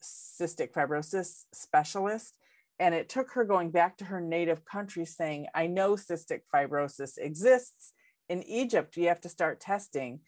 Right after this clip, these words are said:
So that was nineteen ninety-seven. And they kept saying, "Nope, it doesn't exist here." The doctors wouldn't listen to her. So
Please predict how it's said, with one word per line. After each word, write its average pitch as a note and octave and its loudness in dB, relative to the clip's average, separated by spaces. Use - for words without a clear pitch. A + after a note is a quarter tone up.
So G#3 2
that B3+ 6
was G#3 2
nineteen F3+ -2
ninety-seven. E3+ 2
And D#3 -2
they D#3+ -2
kept F#3+ -4
saying, E3 -2
"Nope, F#3+ 2
it D#3+ -2
doesn't F#3 2
exist F3 -2
here." G3 4
The D#3+ 0
doctors D#3+ 0
wouldn't D#3 0
listen D#3 -6
to C#3+ -4
her. A2 -4
So D#3+ 4